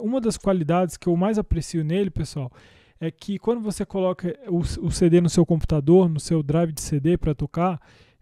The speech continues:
é, o que acontece é que muitos to-, muitos dos tocadores que não, por exemplo, que não é o Fubá, eles fazem o, o, o C D rom girar muito rápido, assim, fazer um barulho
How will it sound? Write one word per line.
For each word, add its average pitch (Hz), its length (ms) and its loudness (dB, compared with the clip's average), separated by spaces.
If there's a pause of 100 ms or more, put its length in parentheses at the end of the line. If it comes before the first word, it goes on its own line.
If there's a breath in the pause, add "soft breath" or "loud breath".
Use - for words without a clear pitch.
(100)
é, 160 640 0
o 180 120 -4
que - 120 -2
acontece 202 800 0
é 180 100 -2
que - 140 -6
muitos 214 340 -2
to-, - 220 -4
muitos 202 340 -2
dos 170 160 -4
tocadores 170 500 0
que - 120 -2
não, 196 320 -2
por - 160 -2
exemplo, 156 160 -2
que 165 100 -2
não 196 160 0
é 208 60 2
o 175 60 2
Fubá, 160 460 0 (440 soft breath)
eles 170 220 -2
fazem 196 360 2
o, 202 40 0
o, 180 1500 0
o 147 60 -4
C 202 160 0
D 185 100 4
rom 196 240 2
girar 190 460 4
muito 220 340 2
rápido, 180 440 2
assim, 185 200 -4
fazer 185 260 0
um 202 60 0
barulho 185 300 2